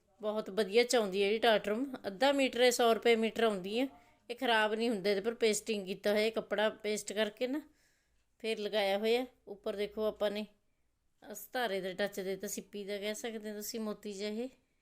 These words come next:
ਬਹੁਤ ਜ਼ਿਆਦਾ ਵਧੀਆ ਬਣਿਆ ਦੇਖੋ ਸੂਟ। ਇਹ ਨਹੀਂ ਹੈਗਾ ਆਪਾਂ ਨੇ ਕੱਚਾ ਕੰਮ ਕੀਤਾ ਹੋਇਆ।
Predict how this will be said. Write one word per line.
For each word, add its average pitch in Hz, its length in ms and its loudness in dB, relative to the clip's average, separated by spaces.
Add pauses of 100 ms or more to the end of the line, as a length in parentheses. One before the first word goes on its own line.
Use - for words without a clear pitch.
(1080)
ਬਹੁਤ 214 340 -10
ਜ਼ਿਆਦਾ 208 300 -4
ਵਧੀਆ 214 320 -6
ਬਣਿਆ 185 320 -6
ਦੇਖੋ 170 260 -10
ਸੂਟ। 175 340 -14 (1160)
ਇਹ 226 160 -6
ਨਹੀਂ 277 160 -2
ਹੈਗਾ 254 200 0
ਆਪਾਂ 277 160 -4
ਨੇ 247 80 -2
ਕੱਚਾ 226 280 0
ਕੰਮ 214 240 0
ਕੀਤਾ 220 280 -2
ਹੋਇਆ। 233 240 -2